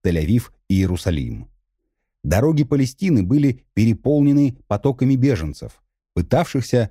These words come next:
спастись от ужасов войны. Один арабский современник так описал страдания своего народа: "Тысячи людей остались без крова над головой и средств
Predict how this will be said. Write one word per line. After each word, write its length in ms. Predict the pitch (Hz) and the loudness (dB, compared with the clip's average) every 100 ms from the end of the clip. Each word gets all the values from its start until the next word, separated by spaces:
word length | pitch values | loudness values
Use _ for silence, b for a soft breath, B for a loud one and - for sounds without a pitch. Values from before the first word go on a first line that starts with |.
| b | b
спастись 680 | - - 76 - 113 113 - _ | -8 -6 -6 -4 -2 -2 -4 _
от 200 | 95 - - | -10 -10 -4
ужасов 480 | 92 85 - 85 - | -2 -2 -4 -6 -2
войны. 640 | 87 85 71 65 60 - _ _ _ _ _ _ _ _ - | -2 -2 -4 -8 -14 -20 _ _ _ _ _ _ _ _ -4
Один 380 | 92 107 131 - | 0 2 0 0
арабский 460 | 104 120 - - | -2 0 -2 -6
современник 880 | 104 104 92 110 175 113 73 - - _ _ _ | -4 -2 0 0 0 0 -2 -8 -20 _ _ _
так 240 | 147 104 _ | -2 -2 _
описал 580 | 85 78 - 139 143 - _ | -16 -14 -6 -2 -2 -6 _
страдания 640 | - 80 78 104 107 101 | -8 -6 -2 0 0 -2
своего 400 | 92 85 82 78 | -4 -4 -4 -2
народа: 540 | 85 95 95 64 62 - _ _ _ _ _ _ _ _ - | -2 -2 -2 -4 -10 -14 _ _ _ _ _ _ _ _ -2
"Тысячи 400 | 156 127 113 95 | 0 0 -2 0
людей 560 | 90 80 151 95 60 - _ _ | 0 0 0 0 -4 -14 _ _
остались 600 | 87 - 120 110 92 - - | -8 -2 0 0 -2 -10 -6
без 240 | 80 104 | -4 -4
крова 360 | - 139 175 107 | -2 -2 0 -2
над 180 | 87 82 | -2 -4
головой 640 | 85 82 71 58 62 - _ _ | -2 -2 -4 -6 -10 -16 _ _
и 60 | 101 | -6
средств 600 | - 120 156 - - | -2 0 -2 -4 -16